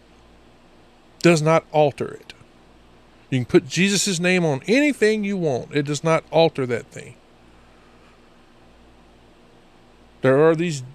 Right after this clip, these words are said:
Ouija boards out here that they put Jesus' name on now.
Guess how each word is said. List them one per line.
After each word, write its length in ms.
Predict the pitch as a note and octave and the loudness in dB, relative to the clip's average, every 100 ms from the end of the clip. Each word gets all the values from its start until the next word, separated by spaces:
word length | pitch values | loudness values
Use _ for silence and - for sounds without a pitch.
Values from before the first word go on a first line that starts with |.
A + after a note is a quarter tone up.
| D3 | -8
Ouija 380 | C3+ F#3+ F#3 G3 | -2 -2 -2 -4
boards 340 | D3 E3+ D#3 | -2 -2 0
out 160 | F3 E3+ | 0 0
here 140 | G3+ | 2
that 120 | G3+ | 2
they 100 | A#3 | 0
put 220 | A3+ D4 G3+ | -2 -2 -2
Jesus' 560 | C#4 D4+ C#4+ - E3+ | 4 4 4 0 0
name 260 | D3+ C#3+ B2 | 0 -2 -4
on 180 | A#2 - | -10 -14
now. 140 | - | -20